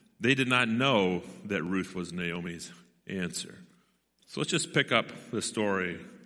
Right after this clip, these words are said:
from there. We will start in Ruth one twenty-two.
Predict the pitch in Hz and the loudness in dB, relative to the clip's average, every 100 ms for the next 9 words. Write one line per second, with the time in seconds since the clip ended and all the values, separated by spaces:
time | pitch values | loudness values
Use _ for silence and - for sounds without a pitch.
0 | - _ _ _ _ - 92 95 92 87 | -20 _ _ _ _ -4 0 2 2 2
1 | 80 - - - - _ _ _ _ _ | -2 -10 -16 -20 -20 _ _ _ _ _
2 | - - 101 - 120 110 107 - - 113 | -14 -6 -4 2 4 6 4 -2 -14 -10
3 | 87 95 110 107 - 110 117 120 120 - | -4 4 6 6 4 2 4 2 -2 -10
4 | - - - - _ _ - 127 127 117 | -18 -20 -20 -20 _ _ -2 2 4 4
5 | 117 92 85 | 4 2 0